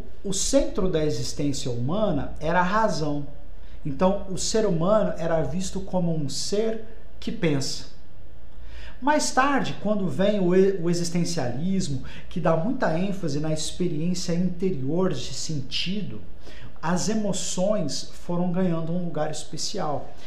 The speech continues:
E hoje a gente vê muito isso na nossa cultura. O sentimento é que importa, né? Então, o centro da existência humana é o sentimento, não é mais a razão. Então, se antes era penso, logo existo,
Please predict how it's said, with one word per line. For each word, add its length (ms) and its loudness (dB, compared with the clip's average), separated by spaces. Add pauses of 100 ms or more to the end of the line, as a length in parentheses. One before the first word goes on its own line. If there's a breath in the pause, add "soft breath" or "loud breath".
(240 loud breath)
E 180 0
hoje 260 4
a 40 0
gente 200 0
vê 100 2
muito 280 0
isso 140 -2
na 80 0
nossa 260 0
cultura. 540 -2
O 40 -2
sentimento 800 0
é 20 -2
que 140 -2
importa, 500 0 (540 loud breath)
né? 260 -2
Então, 280 2 (100)
o 60 -2
centro 440 0
da 100 0
existência 520 0
humana 360 0
é 60 -2
o 60 0
sentimento, 680 -2
não 140 0
é 60 2
mais 200 2
a 40 4
razão. 460 2 (440 loud breath)
Então, 160 0
se 320 0
antes 380 2
era 160 6
penso, 440 2
logo 260 2
existo, 500 -2